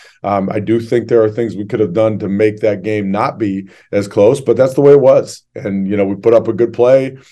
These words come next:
Um, Coach Brundage, uh, gets, uh, a big little behind the goal with Anthony to the end for, for the end of the game and, and,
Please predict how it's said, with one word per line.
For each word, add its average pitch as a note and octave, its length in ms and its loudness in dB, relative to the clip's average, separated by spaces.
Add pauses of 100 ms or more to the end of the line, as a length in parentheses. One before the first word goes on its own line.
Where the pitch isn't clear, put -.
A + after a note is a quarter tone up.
(320)
Um, G2+ 420 -2 (300)
Coach G#2+ 260 0
Brundage, A2+ 460 2
uh, A2 300 2 (280)
gets, A2+ 320 -2
uh, A2 720 0
a G#2+ 100 -4
big A#2 220 0
little A#2+ 200 2
behind A2+ 320 -2
the A2+ 60 -6
goal A#2 300 2
with G#2+ 100 -2
Anthony A#2+ 480 -6
to A#2+ 140 -6
the G2+ 160 -4
end A2+ 260 -2
for, A2 240 0
for A2 140 -4
the A2 120 -2
end A#2 120 0
of G#2 80 -6
the G#2+ 60 -2
game A#2 360 -4
and, F#2+ 300 -6
and, G2+ 420 -6